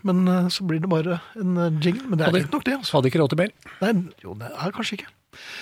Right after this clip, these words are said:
Speaker 1: Du, eh, det hender vel at det tilflyter deg, eh, korrespondanse i form av for eksempel elektroniske brev.
Speaker 2: Ja, såkalt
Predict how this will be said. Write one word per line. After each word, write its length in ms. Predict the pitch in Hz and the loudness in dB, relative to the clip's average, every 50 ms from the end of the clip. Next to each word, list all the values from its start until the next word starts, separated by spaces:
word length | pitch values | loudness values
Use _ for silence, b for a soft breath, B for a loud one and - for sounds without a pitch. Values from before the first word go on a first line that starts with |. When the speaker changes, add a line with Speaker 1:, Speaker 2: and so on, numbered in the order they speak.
| B B B B B B B B _ _ - | B B B B B B B B _ _ 0
Speaker 1:
Du, 120 | 185 202 269 302 | 2 2 2 2
eh, 480 | - - 240 214 208 208 208 202 208 220 240 240 240 240 254 277 349 | 0 2 4 4 6 6 6 4 4 2 0 -2 -2 -4 -6 -4 0
det 100 | 208 202 | 2 4
hender 240 | 190 196 208 175 151 | 4 4 4 4 4
vel 140 | 147 156 160 | 4 2 0
at 80 | 151 - | 0 0
det 80 | 180 - | -4 -4
tilflyter 600 | - - 147 131 135 139 - - 156 151 - - 170 147 | -2 -4 -2 0 -2 -2 -2 0 -2 0 0 0 0 2
deg, 300 | 139 135 147 151 127 - - - | 2 2 2 0 -2 -4 -8 -6
eh, 640 | 143 131 127 127 127 123 120 120 120 131 147 139 135 | -6 -4 -4 -4 -4 -4 -6 -6 -8 -8 -8 -10 -6
korrespondanse 720 | - - 156 151 147 - - 180 185 185 190 180 - 247 247 | -2 0 0 0 0 2 4 4 6 6 4 4 2 0 0
i 140 | 226 170 165 | 2 0 0
form 320 | 170 - 160 151 156 170 165 | 2 2 2 2 2 2 2
av 260 | 135 151 175 196 254 262 | 2 2 2 0 0 -6
for 140 | - - | -6 -6
eksempel 460 | 233 - - 208 185 - - 214 202 185 | -4 0 0 0 0 0 -2 -2 0 0
elektroniske 720 | 208 185 175 - - - 131 120 127 135 - - 208 175 | 0 0 -2 -2 -4 -6 -4 -4 -2 -2 0 2 2 4
brev. 380 | 165 175 175 220 208 165 131 117 120 B B B B B B B B _ _ - | 4 4 4 4 4 2 2 0 -4 B B B B B B B B _ _ -2
Speaker 2:
Ja, 160 | - 113 127 123 | 0 0 2 2
såkalt 560 | - - 127 - - 131 135 - - - | 0 -2 -2 2 2 2 2 0 -4 -16